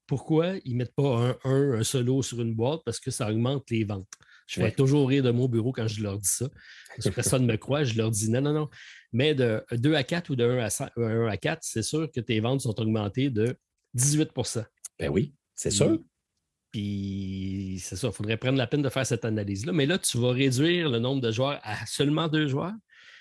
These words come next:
Speaker 1: Fait que c'est sûr que cette configuration-là, si c'est pas ça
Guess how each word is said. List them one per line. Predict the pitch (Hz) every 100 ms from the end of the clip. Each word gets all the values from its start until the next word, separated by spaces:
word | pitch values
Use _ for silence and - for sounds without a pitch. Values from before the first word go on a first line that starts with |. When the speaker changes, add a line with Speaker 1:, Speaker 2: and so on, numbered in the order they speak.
| - - _ _ -
Speaker 1:
Fait | 113
que |
c'est | - - 117
sûr | 180 180
que | -
cette | 131 -
configuration-là, | 135 139 127 120 107 131 117 113 135 147
si | 123 - - - - - 120
c'est | - 123
pas | 123
ça | - 156